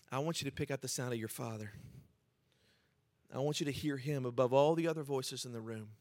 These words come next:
You have that capability. You would just, it would just drop on you. You'd go, "Oh, I hear you, Lord." For the past thirty years, an acoustic ecologist named Gordon Hempton has compiled what he calls the list of the last great quiet places.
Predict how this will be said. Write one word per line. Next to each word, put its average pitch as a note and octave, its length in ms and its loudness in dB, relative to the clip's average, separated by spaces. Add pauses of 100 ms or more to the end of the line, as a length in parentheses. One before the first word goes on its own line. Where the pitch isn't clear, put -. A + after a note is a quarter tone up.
(720)
You C3+ 140 -4
have D#3 180 2
that D3 120 2
capability. B2 520 -2
You A#2 120 -4
would C3+ 80 -2
just, B2+ 200 -2
it C#3 60 0
would C3 120 -2
just A#2+ 160 -6
drop C#3+ 380 4
on A#2+ 180 -2
you. G#2+ 100 -8
You'd A2+ 220 -8
go, B2 300 -2
"Oh, B2+ 40 -18 (640)
I A#2+ 60 -8
hear B2 180 -2
you, A2 160 -6
Lord." G#2 240 -8 (2000)
For - 80 2
the D3 80 6
past F3+ 300 12
thirty E3+ 180 12
years, D#3+ 300 10
an D3 100 2
acoustic E3+ 440 4
ecologist D3+ 640 6
named C#3 200 2
Gordon D#3+ 280 10
Hempton C#3+ 520 4 (380)
has D3+ 120 4
compiled E3 380 10
what D#3 80 12
he D3+ 80 8
calls D#3 220 10
the D3+ 80 6
list D3+ 220 8
of D#3+ 80 8
the C#3+ 100 8
last D3 300 8
great D3+ 220 8
quiet C#3 380 6
places. A#2+ 580 0